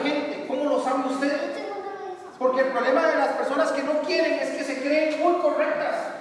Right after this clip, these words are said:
Creen que todo lo hacen bien, se creen los más santos de todos.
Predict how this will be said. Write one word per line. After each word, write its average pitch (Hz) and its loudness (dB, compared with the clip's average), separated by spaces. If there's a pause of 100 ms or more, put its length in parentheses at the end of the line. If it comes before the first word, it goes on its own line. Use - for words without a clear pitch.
(640)
Creen 339 2
que - -2
todo 339 2
lo 320 2
hacen 320 0
bien, - -4
se 262 0
creen 330 0
los 320 0
más 320 2
santos 370 0
de - 0
todos. - 2